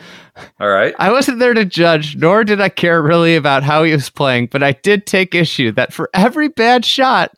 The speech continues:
Speaker 2: he made a, a comment. He, he had a comment. "Oh, I turned up too much. Oh, the wind got it.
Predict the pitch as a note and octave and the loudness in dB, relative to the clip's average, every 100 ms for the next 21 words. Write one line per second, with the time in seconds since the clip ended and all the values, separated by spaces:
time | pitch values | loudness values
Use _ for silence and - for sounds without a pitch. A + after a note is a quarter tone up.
0 | _ - - _ - B3 B3+ - _ _ | _ -20 -20 _ -2 0 0 -4 _ _
1 | _ E3+ A#3 C#4+ C4+ - F#3+ G3 G3 F#3+ | _ 0 2 2 0 -2 -2 0 0 0
2 | F#3+ F3+ F#3 - F#3+ G3 G3+ F#3+ - F#3+ | 0 0 -2 0 0 2 0 -2 -2 -2
3 | D#3 G#2+ - - A#3 A#3 A3+ G#3+ - _ | 0 -4 -4 -2 2 2 2 0 -8 _
4 | _ - D3+ - F3+ F#3+ F3 - - - | _ -6 -6 -2 -2 0 -2 -4 -6 -4
5 | A#2+ G2 F2 - - _ F3+ A#3+ B3 A#3+ | -2 -2 -6 -12 -18 _ 0 2 4 2
6 | A#3 A3+ _ F#3 F3+ G#3 G3 D#3+ C3+ A2+ | 0 -4 _ -4 0 0 -2 -2 -2 -2
7 | G2+ F#2 | -2 -4